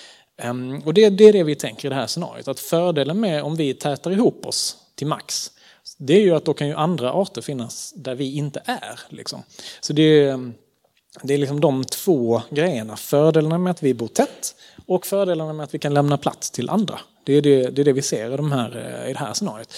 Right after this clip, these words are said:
Och då är ju Megastad Nord här, eh, är då alltså s-, i den svenska mega-, megastaden i princip, som ju är, ja, alltså, den, om den har tio, elva miljoner i slutet av århundradet, det är ju inget konstigt. Det är ju liksom en, en hyfsat liten megastad,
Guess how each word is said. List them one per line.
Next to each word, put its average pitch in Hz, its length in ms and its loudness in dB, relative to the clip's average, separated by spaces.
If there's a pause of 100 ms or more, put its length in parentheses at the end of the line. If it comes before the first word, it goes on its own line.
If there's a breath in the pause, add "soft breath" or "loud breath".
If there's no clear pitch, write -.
(140 loud breath)
Och - 180 -4
då 147 160 10
är 139 80 12
ju 135 300 4
Megastad 139 640 0
Nord 165 360 2
här, 165 260 0 (300 loud breath)
eh, 165 280 -6
är 160 60 2
då 143 180 2
alltså 120 200 -2
s-, - 280 -8
i 131 160 -6
den 131 240 -6
svenska 131 400 -2
mega-, 120 360 -2
megastaden 113 560 -6
i 107 60 -14
princip, 110 480 -12
som 131 180 -6
ju 139 120 2
är, 110 280 -2 (280 loud breath)
ja, 127 200 -6
alltså, 135 220 -4
den, 127 180 -14
om 127 220 -10
den 120 160 -6
har 147 140 -4
tio, 151 320 0
elva 147 200 0
miljoner 139 640 0
i 127 80 -10
slutet 139 300 -2
av 135 120 -4
århundradet, 131 380 -4
det 127 60 -2
är - 20 -2
ju 147 60 0
inget 151 260 -4
konstigt. 120 500 -6
Det 123 60 -4
är 127 40 -2
ju 139 100 0
liksom 147 200 -4
en, 143 120 -4 (640 loud breath)
en 131 120 -14
hyfsat 131 440 -4
liten 139 680 -2
megastad, 120 640 -4